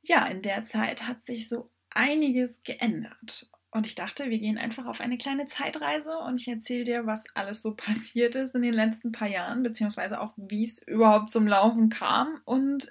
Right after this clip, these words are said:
an welchem Punkt ich jetzt gerade stehe. Ich war ehrlich gesagt nie so, äh, die Sportüberkanone, sondern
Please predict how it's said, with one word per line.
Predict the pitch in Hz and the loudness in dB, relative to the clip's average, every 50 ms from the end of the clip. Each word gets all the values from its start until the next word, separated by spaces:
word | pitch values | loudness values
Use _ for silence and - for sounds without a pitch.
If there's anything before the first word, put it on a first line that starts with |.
| - - | -10 -2
an | - 240 247 233 | 2 4 6 6
welchem | 214 220 220 - 226 | 6 6 4 2 0
Punkt | 220 226 214 226 226 - | 2 4 2 2 2 0
ich | 214 - - | -6 -10 -10
jetzt | 180 175 - - - | -10 -10 -10 -12 -8
gerade | - 233 214 175 - - 254 | -8 -6 -6 -6 -8 -6 -6
stehe. | - - - - 180 170 - - - - _ _ _ _ _ _ _ _ _ _ - - | -6 -6 -6 -6 -8 -6 -6 -8 -10 -12 _ _ _ _ _ _ _ _ _ _ 2 4
Ich | 302 302 | 4 8
war | 349 269 | 8 10
ehrlich | 208 302 359 359 - | 10 8 8 6 2
gesagt | 254 262 262 254 254 254 | 4 6 6 6 8 8
nie | 247 247 247 254 269 285 285 | 10 12 12 12 10 8 4
so, | 262 247 240 240 233 226 226 226 - - - - - - | 2 2 4 4 4 4 2 0 -2 -4 -8 -12 -16 -18
äh, | - - - - _ _ _ _ _ _ _ - | -18 -20 -20 -20 _ _ _ _ _ _ _ -14
die | 247 226 247 247 247 | -4 0 2 4 4
Sportüberkanone, | 240 - - - - - 233 240 - - - 254 240 - - - - - _ - - 254 262 254 247 233 226 220 233 233 - - - 240 226 233 240 247 254 277 254 247 254 262 262 226 | 4 2 0 -4 -4 -2 -2 0 0 -2 -2 -4 -4 -10 -14 -20 -20 -20 _ -4 0 0 2 4 4 2 4 2 0 0 -2 2 4 4 6 6 6 4 4 4 4 4 2 2 0 -2
sondern | 226 220 214 214 208 214 208 - | 0 2 2 2 2 0 -2 -4